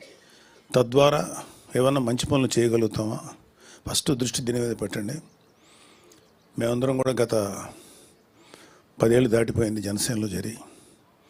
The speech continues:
మేము ఎప్పుడు కూడా ఈ స్టేజ్ మీద ఉన్నటువంటి నాయకులందరం కూడా మా సెల్ఫ్ ఏంటి, మాకు వ్యక్తిగతమైన ప్రయోజనం ఏంటి అని ఎప్పుడు ఆశించలేదు, కనీసం అడగను కూడా అడగలేదు.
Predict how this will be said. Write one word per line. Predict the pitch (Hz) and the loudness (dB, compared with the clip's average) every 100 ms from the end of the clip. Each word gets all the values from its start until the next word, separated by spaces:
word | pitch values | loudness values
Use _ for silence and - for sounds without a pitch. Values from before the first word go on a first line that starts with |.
| - - - - _ _ _ _ _ _ _ _ _ - | -20 -20 -20 -20 _ _ _ _ _ _ _ _ _ 0
మేము | 113 | 2
ఎప్పుడు | 110 127 | 6 6
కూడా | 131 127 147 - - - - - _ _ _ _ _ - | 6 4 0 -4 -12 -18 -20 -20 _ _ _ _ _ -6
ఈ | 107 | -2
స్టేజ్ | - 127 127 | 2 2 2
మీద | 127 | 2
ఉన్నటువంటి | 123 110 110 98 104 | 2 2 0 -2 -2
నాయకులందరం | 117 113 107 117 107 | 0 0 2 2 2
కూడా | 110 127 170 _ - - - - _ _ _ _ - - - | -2 -4 -8 _ -20 -20 -20 -20 _ _ _ _ -20 -20 -6
మా | 113 113 107 107 - | -4 -4 -4 -6 -6
సెల్ఫ్ | - 127 123 - 131 131 - - - 117 | -2 0 -2 -2 -4 -4 -10 -20 -10 -6
ఏంటి, | 117 117 110 | -4 -4 -4
మాకు | 107 101 | -4 -4
వ్యక్తిగతమైన | 107 - 123 120 120 113 104 | -6 -4 -4 -2 -4 -6 -6
ప్రయోజనం | 113 120 113 104 | -4 -4 -4 -6
ఏంటి | 98 101 117 _ _ - - - - - | -6 -10 -14 _ _ -20 -20 -20 -10 -4
అని | 113 | -4
ఎప్పుడు | 110 143 120 | -2 2 2
ఆశించలేదు, | 120 113 131 127 127 131 131 | 2 0 -2 -2 -2 -2 -4
కనీసం | - 131 131 131 | -2 0 0 0
అడగను | 113 127 127 | 2 0 2
కూడా | 127 | 2
అడగలేదు. | 110 110 107 | 2 -2 -4